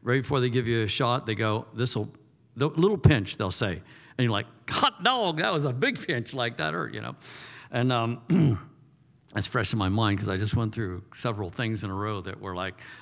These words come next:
I Vs and blood and let's draw blood. And now that you've got an I V, we can't take something else out of that. We gotta give you another, you know, it's like, all right, whatever, you know. Like, little pinch, they always said, they all said it, you know. It's like, mm-hmm, sure, okay.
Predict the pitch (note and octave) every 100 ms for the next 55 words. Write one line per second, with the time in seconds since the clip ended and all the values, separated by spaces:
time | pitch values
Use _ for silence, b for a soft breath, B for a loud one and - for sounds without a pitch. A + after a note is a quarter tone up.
0 | B A2 A2+ A2 A2 A2 F#2+ F#2 A2+ A2+
1 | G2+ G#2+ - B2 A2 G2+ A2+ A2 G#2+ G2+
2 | A2+ B2 A#2 C3 A#2+ A2+ A2+ G#2+ A2+ A2
3 | A2 C3+ A#2 - B B - B2+ - B2
4 | B2+ B2+ A2 A#2+ A#2+ A#2+ A#2+ B2 A#2+ B2+
5 | A#2+ A#2 A2+ A#2+ A#2+ A#2 A#2 A#2 A2+ G2+
6 | F#2 G2+ G2 - _ - B2 - - A2
7 | - - D3+ G#2 - - B B B -
8 | A2 - D#3 G3 - C#3 C3+ - B2+ A#2
9 | A2 - F2 G#2 G2+ - F#2 - - F#2
10 | F2 A2 G#2+ A2+ - - F2 G2 - -
11 | - _ - - A#2+